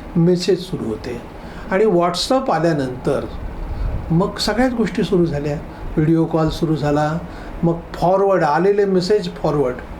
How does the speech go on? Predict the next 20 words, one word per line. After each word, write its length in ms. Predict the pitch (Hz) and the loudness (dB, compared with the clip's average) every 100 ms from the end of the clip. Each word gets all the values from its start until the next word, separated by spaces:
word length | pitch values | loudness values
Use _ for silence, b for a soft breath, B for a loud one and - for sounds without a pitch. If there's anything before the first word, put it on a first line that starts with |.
| - B B B B 165 | -12 B B B B -2
मग 140 | 147 | 2
दिवसाच्या 520 | 170 180 180 180 185 | 2 2 2 2 2
शुभेच्छा, 680 | 170 175 165 165 175 165 165 | 2 2 4 2 2 2 2
मग 240 | 165 170 | 2 0
सणावाराच्या 720 | 165 - 180 175 170 165 165 165 | 0 0 2 2 4 2 2 0
शुभेच्छा, 480 | 175 170 165 180 180 185 B B - | 2 2 2 2 2 0 B B -2
कुठले 220 | 240 302 | 2 2
पण 220 | 311 294 262 | 2 0 2
आले 180 | 254 233 | 2 2
की 140 | 226 | 0
शुभेच्छा 480 | - - 156 147 - | -2 0 0 0 -4
सुरू 240 | 165 165 127 | -4 -4 -4
झाल्या. 280 | - - - - B B - 196 | -8 -10 -10 -10 B B -2 2
रीत 260 | 233 254 196 | 2 2 0
ना. 200 | 156 202 - - - B B B | -2 -2 -6 -12 -12 B B B
आणि 160 | 170 180 | 2 2
मग 300 | 175 175 143 | 2 2 2
गरम 260 | 190 190 | 2 2
गरम 240 | 185 180 185 | 2 2 2
सकाळी 580 | 170 226 165 156 170 | -2 -2 0 2 2